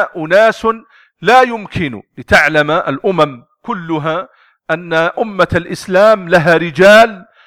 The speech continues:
لا يمكن أن يعيدها التاريخ، لا يمكن أن يعيدها التاريخ. هناك يعني رجل ألماني جعل أو كرس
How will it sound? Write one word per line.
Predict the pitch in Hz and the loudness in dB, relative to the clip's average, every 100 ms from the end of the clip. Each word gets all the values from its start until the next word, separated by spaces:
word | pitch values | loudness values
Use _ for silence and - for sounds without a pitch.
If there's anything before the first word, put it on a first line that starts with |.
| _ _ | _ _
لا | 175 247 | 2 2
يمكن | 240 233 196 - 165 101 - | 2 -2 -8 -8 -8 -8 -6
أن | 180 | -4
يعيدها | 180 190 214 196 151 | -4 -4 -4 -4 -4
التاريخ، | 147 - 139 110 85 65 _ _ _ _ _ _ | -6 -4 -4 -4 -10 -20 _ _ _ _ _ _
لا | 139 | 0
يمكن | 165 220 180 202 202 - | 0 -2 -6 -10 -8 -8
أن | 156 147 | -8 -8
يعيدها | 190 180 165 | -10 -6 -4
التاريخ. | 196 - 127 101 - | -4 -6 -8 -8 -14
هناك | 127 190 185 _ _ _ - | -6 -4 -4 _ _ _ -10
يعني | 147 151 | -8 0
رجل | 185 147 143 - | 0 0 -6 -6
ألماني | 160 170 185 156 143 - _ _ _ | -6 0 2 2 -2 -16 _ _ _
جعل | 117 - 160 160 170 214 - _ _ _ _ _ _ _ _ _ _ _ _ _ _ _ | 0 2 2 0 0 -2 -6 _ _ _ _ _ _ _ _ _ _ _ _ _ _ _
أو | 143 147 | -6 -6
كرس | - 254 202 156 151 - | 0 2 2 2 0 0